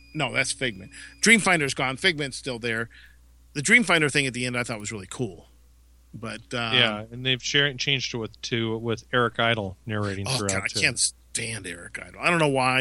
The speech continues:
Speaker 1: It's just, he just
Speaker 2: I
Speaker 1: bothers me.
Speaker 2: I was just taking a look. Yeah, there was, there's no mention of Little Mermaid. Just went straight from, uh, Living Seas to Nemo here.
Speaker 1: And,
Speaker 2: I
Speaker 1: and, you
Speaker 2: thought
Speaker 1: know,
Speaker 2: for some reason it had,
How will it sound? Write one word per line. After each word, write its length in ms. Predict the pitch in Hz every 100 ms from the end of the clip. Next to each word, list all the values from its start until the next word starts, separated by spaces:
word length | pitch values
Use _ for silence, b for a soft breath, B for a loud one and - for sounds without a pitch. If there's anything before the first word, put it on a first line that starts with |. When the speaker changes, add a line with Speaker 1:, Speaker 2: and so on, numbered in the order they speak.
| 123
Speaker 1:
It's 120 | -
just, 140 | 127 117
he 100 | 123
just 180 | 135 135
Speaker 2:
I 180 | 135
Speaker 1:
bothers 480 | 127 - - - -
me. 180 | 92 95 - - B B B B B
Speaker 2:
I 80 | 147
was 120 | 147
just 140 | 139 -
taking 180 | 139 123
a 60 |
look. 240 | 120 110 135
Yeah, 280 | 120 120
there 180 | 113 143
was, 200 | 151 139
there's 260 | 131 131 113
no 120 | 135
mention 360 | 127 123 - 110
of 80 | 104
Little 200 | 110 104
Mermaid. 360 | 104 104 101
Just 220 | 104 107 120
went 160 | 104
straight 320 | - 123 110
from, 420 | - 117 107 104 101
uh, 180 | 101
Living 280 | 98 104 104
Seas 380 | - 110 104 -
to 100 | 101
Nemo 380 | 95 95 90 90
here. 260 | 95 90 92 - _ b b
Speaker 1:
And, 180 | 165 185
Speaker 2:
I 60 |
Speaker 1:
and, 100 | 185
you 60 | 190
Speaker 2:
thought 60 | 190
Speaker 1:
know, 100 | 165
Speaker 2:
for 100 | 120
some 220 | 156 151
reason 440 | 139 135 127 123
it 140 | 113 101
had, 200 | 120